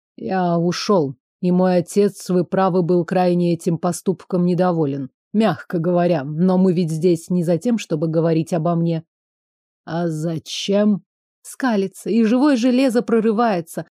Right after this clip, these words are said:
Оно прячется в седых волосах, но Райда чует его, как чует беспокойство Видгара.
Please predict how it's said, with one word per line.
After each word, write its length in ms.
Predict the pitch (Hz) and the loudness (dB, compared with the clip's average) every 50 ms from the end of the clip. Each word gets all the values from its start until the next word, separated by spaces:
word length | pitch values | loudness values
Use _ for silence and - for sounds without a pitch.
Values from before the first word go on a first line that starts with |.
| _ _ _ _ | _ _ _ _
Оно 220 | - 226 233 240 | 2 4 4 4
прячется 680 | 233 - 233 240 233 226 208 - 220 196 - - 214 | 2 2 4 4 4 4 4 2 -2 -4 -2 -2 -4
в 60 | 185 - | -4 -2
седых 360 | - 214 196 214 208 - - | -2 0 0 0 0 -2 0
волосах, 580 | 196 208 202 208 208 - - 240 240 214 - _ _ _ _ _ _ | 0 2 2 2 0 0 0 0 0 0 -4 _ _ _ _ _ _
но 220 | 208 220 220 214 214 | 0 2 4 4 4
Райда 340 | 208 214 208 202 185 214 208 | 4 4 4 4 4 2 0
чует 340 | - - 247 233 208 202 | 0 0 0 0 0 0
его, 280 | - 202 196 180 220 202 | 0 0 2 2 0 0
как 200 | - 190 180 - | 0 -2 -4 -4
чует 400 | - - - 233 220 214 202 - | -8 -4 -2 0 0 0 0 -2
беспокойство 960 | 180 175 208 202 - - 202 190 185 - - 214 180 160 - - 160 170 170 | -2 -2 -2 -2 -2 -4 -4 -4 -4 -2 0 0 0 0 -4 -6 -4 -2 -2
Видгара. 600 | 160 165 180 143 170 165 180 180 170 160 151 143 | 0 -2 -2 -4 -2 -2 0 0 0 -2 -4 -8